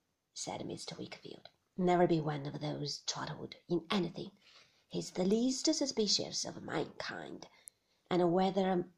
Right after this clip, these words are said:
that's a merit or whether it's a blemish, it deserves consideration in all dealings with the doctor, great or small."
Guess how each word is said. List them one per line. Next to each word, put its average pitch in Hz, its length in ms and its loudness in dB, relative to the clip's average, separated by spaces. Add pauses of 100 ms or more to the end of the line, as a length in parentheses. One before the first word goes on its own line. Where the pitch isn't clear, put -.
(440)
that's 208 420 -4
a 247 60 6
merit 240 640 0 (440)
or 269 280 4 (320)
whether 302 400 8
it's 269 160 2
a 294 260 4
blemish, 294 640 4 (220)
it 170 180 -6
deserves 156 520 0
consideration - 920 -4 (260)
in 160 260 2
all 220 240 10
dealings 151 540 -2
with 151 180 -6
the 156 80 -10
doctor, - 400 -8 (480)
great - 400 -12 (180)
or 160 80 -8
small." - 460 -6